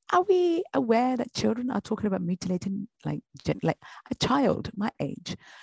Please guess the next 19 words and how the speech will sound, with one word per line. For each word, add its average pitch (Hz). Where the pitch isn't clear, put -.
came 214
and 208
asked 220
me 151
if 165
my 175
genitalia 165
was 160
closed?" -
And 180
I 247
said, -
"Oh, 294
yeah." 302
And 233
that -
was 320
actually 247
the, 208